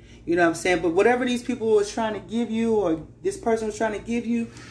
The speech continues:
these people was trying to send you towards some heartbreak. They was trying to either set up somebody to come in to break your heart.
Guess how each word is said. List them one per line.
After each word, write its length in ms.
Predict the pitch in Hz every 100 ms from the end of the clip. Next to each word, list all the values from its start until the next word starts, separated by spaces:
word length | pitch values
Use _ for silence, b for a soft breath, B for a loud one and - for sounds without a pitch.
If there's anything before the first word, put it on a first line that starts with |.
| B -
these 220 | 277 294
people 140 | 269
was 180 | 226 220
trying 280 | 233 220 214
to 140 | 196
send 480 | 180 - 233 233 233
you 360 | 214 208 190 - B -
towards 560 | - 247 208 214 202 196
some 280 | - 185 185
heartbreak. 680 | 196 190 160 170 151 - - - - - - B B B - - -
They 120 | 208
was 220 | 220 226 -
trying 300 | 220 214 214
to 120 | 220
either 320 | 220 196 185
set 300 | - 226 226
up 120 | 233
somebody 480 | - 220 220 208 202
to 60 | -
come 300 | 226 220 220
in 380 | 202 208 202
to 140 | - 190
break 400 | 165 202 208 -
your 220 | 220 226
heart. 460 | 214 196 190 185